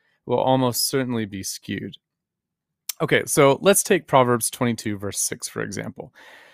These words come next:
You're probably well acquainted with this verse. "Train up a child in the way that he should go, and when he is old, he will not depart from it." Now, a lot of people take that as a promise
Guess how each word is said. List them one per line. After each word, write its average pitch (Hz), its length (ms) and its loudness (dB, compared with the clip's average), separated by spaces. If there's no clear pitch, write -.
You're 143 100 0
probably 156 540 6
well 117 440 4
acquainted 104 440 -4
with 98 260 -8
this - 220 -14
verse. - 560 0
"Train 135 360 0
up 139 100 0
a 135 60 -6
child 139 400 2
in 139 80 0
the 135 80 0
way 127 260 2
that 123 140 -4
he 135 80 -6
should 123 240 -8
go, 139 260 4
and 120 240 -4
when 175 160 4
he 208 120 4
is 208 120 4
old, 131 320 4
he 127 160 -2
will 160 160 0
not 127 320 0
depart - 400 -6
from - 220 -12
it." - 80 -18
Now, 175 100 0
a 185 80 2
lot 240 220 6
of 330 60 4
people 170 260 0
take 135 260 -4
that 113 200 0
as 110 180 -4
a 107 80 -8
promise 104 880 -4